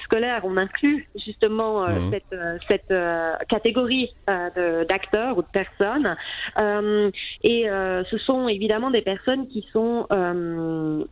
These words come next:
Speaker 1: euh, ciblées par l'axe de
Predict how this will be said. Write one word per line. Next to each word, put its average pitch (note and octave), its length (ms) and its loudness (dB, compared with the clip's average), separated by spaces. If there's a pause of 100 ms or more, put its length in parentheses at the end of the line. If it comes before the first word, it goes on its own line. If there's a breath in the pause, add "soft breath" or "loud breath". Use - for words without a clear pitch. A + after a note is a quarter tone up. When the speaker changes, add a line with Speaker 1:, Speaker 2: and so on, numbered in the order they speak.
Speaker 1:
euh, D#3+ 160 0 (840)
ciblées C4+ 600 2
par A3+ 460 -2
l'axe F#3+ 720 2
de G3 80 -2